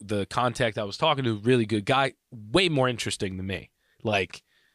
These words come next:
older gentleman. Um, we're gonna do some stuff together for Tell Mike's in, in Greenwich.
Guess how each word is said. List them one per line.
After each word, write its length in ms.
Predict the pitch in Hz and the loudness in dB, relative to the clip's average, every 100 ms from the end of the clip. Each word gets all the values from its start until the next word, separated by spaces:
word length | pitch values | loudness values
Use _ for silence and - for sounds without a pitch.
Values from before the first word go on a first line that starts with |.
| _ - | _ 2
older 340 | 135 139 135 | 4 6 4
gentleman. 640 | 113 135 135 131 123 120 110 - _ _ | 4 4 4 4 2 0 -6 -14 _ _
Um, 220 | - 107 | -4 -2
we're 120 | 110 117 | 0 2
gonna 160 | 131 | 2
do 120 | 123 127 | 4 2
some 200 | - 117 | 0 0
stuff 260 | 127 117 | 2 2
together 260 | - 110 107 | 0 0 0
for 120 | - | -4
Tell 180 | - 110 | -4 -2
Mike's 300 | 104 110 - | -2 -2 -2
in, 200 | 104 95 | -4 -4
in 120 | 95 | -4
Greenwich. 460 | 107 156 131 120 | 0 2 2 0